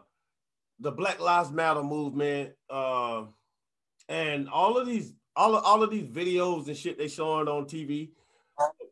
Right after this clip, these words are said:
of black people dying? Do you think this is a, uh, political scheme, or,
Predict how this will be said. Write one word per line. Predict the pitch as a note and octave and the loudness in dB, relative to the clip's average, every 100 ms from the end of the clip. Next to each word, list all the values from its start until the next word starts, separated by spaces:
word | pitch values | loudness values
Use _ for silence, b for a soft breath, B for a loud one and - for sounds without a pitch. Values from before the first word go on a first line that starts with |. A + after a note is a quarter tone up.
| - | -6
of | C#3 | -4
black | C3 D#3+ - | 0 0 -2
people | E3 A#2 C3+ | -8 -6 -6
dying? | A2+ D3+ D#3 D3+ C#3 C3+ | 0 2 4 2 0 -2
Do | C#3+ | -4
you | E3+ | -6
think | - F3 - | -2 0 -2
this | D#3+ D3 | -8 -8
is | D3+ B2+ | -8 -6
a, | B2 | -4
uh, | A#2+ B2+ A#2+ G2+ F#2+ - _ _ _ _ _ _ _ _ - - | 0 2 2 0 -4 -10 _ _ _ _ _ _ _ _ -20 -12
political | D#3+ F3 E3+ D#3 D3+ | -4 -2 -4 -6 -10
scheme, | - F3+ F#3 F#3+ F#3+ F#3 _ | -6 -2 0 0 -2 -10 _
or, | - A#2 G#2+ | -8 -4 -6